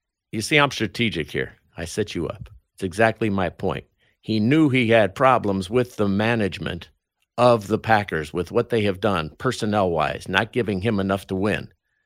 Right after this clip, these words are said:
So he knows that. So why in God's name would you ever let the Packers management not figure out how to keep Adams, knowing that they're challenged, at least in Aaron's mind,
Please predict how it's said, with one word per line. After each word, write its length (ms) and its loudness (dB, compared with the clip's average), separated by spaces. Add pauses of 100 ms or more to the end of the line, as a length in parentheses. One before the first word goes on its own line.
(360)
So 240 4
he 180 2
knows 460 6
that. 360 0 (440)
So 440 2
why 360 4
in 240 2
God's 340 4
name 380 2
would 160 0
you 200 -2
ever 300 2
let 360 2 (440)
the 100 -4 (160)
Packers 600 0
management 1000 4 (500)
not 220 4
figure 400 2
out 260 6
how 140 0
to 80 0
keep 340 -2
Adams, 480 2
knowing 640 6
that 180 0
they're 140 2
challenged, 680 0
at 100 -4
least 300 -2
in 240 0
Aaron's 400 4
mind, 480 4